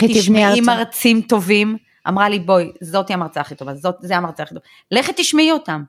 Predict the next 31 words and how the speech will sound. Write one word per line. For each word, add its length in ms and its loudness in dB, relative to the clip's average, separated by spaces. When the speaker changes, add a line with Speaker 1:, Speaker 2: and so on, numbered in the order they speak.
Speaker 2:
נסעתי, 480 -4
הייתי 180 -8
נוסעת 340 0
איפה 220 -2
שהם 220 -2
היו 140 0
מרצים, 500 0
הייתי 220 0
נוסעת, 540 0
הולכת, 380 0
שומעת 400 0
את 100 -6
המרצים 420 -2
שקרן 400 -2
אמרה 180 0
לי 100 0
שהם 180 -6
המרצים 320 -8
הכי 160 -6
טובים 320 -6
במדינה. 300 -10
ו-, 180 -4
ושפצורים 880 0
של 200 -6
ההרצאה, 760 -2
של 240 -6
התוכן, 760 -2
של 160 0
הכל. 460 2
ו-, 140 2
ו-, 160 2